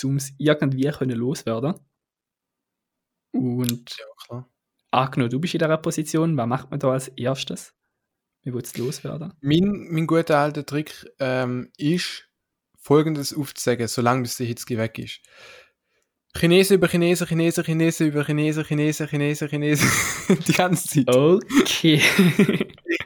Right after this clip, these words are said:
Speaker 2: ich weiss nicht, woher der kommt. Vielleicht von China. Auf jeden Fall, ähm,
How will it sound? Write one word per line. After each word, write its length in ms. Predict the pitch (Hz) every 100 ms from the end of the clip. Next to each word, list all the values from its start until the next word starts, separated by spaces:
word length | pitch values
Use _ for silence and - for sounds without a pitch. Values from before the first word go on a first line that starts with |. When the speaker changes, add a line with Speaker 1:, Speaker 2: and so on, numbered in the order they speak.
| -
Speaker 2:
ich 120 | -
weiss 240 | 160 180
nicht, 100 | 180 151
woher 540 | 139 139 147 165 190
der 120 | 165
kommt. 480 | 143 160 202 - - _ _ _ _ _ _
Vielleicht 300 | - 151 170
von 80 | 143
China. 460 | - 151 180 208 - _ _ _ _ -
Auf 120 | -
jeden 180 | 151 151
Fall, 440 | 151 143 147 143
ähm, 580 | 139 131 131 131 127 -